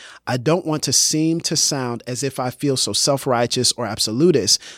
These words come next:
that I think I have the only truth, the only way. Maybe he does have some of the answer. But I know that I have oft-, so often felt that I wish that he would talk less of violence because I don't think that violence can solve our problem.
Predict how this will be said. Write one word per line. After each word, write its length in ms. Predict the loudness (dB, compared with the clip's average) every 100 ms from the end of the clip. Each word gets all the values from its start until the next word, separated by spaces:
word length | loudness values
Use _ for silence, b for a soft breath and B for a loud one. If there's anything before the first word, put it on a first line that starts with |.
| -6
that 140 | -2
I 100 | -2
think 280 | 0 0 2
I 80 | 2
have 220 | 2 0
the 140 | -2 -4
only 280 | 0 2 2
truth, 340 | 0 0 -2
the 160 | -4 -6
only 320 | -2 -2 -2
way. 320 | -2 -4 -6 -12 B B
Maybe 380 | 0 4 4 4
he 140 | 0 0
does 360 | 2 4 4
have 180 | 0 0
some 240 | 0 0
of 60 | -2
the 180 | -4 -4
answer. 380 | -4 -4 -6 -12 _ _ _ _ _ _ -4
But 140 | 0
I 140 | 0
know 480 | 2 2 4 2 0 B B B
that 200 | -6 -6 -2
I 220 | 2 2
have 280 | 2 -2 -4 -2
oft-, 400 | 2 2 -2 -2
so 280 | 2 2 2
often 360 | -2 -2 -6
felt 380 | -6 -4 -4 -6 -6
that 160 | -4
I 80 | -2
wish 360 | 0 2 2 0
that 140 | -2
he 140 | -2 0
would 160 | 0
talk 300 | -2 -4 -4
less 260 | 2 2 2
of 140 | 0
violence 520 | 0 0 0 -2 -4 -4 B B
because 180 | -6 -2
I 80 | 0
don't 260 | 0 0
think 140 | 0 0
that 140 | 0
violence 400 | 2 0 2 -2
can 160 | -4 -2
solve 260 | 0 -2
our 120 | -4 -4
problem. 500 | 0 0 0 -4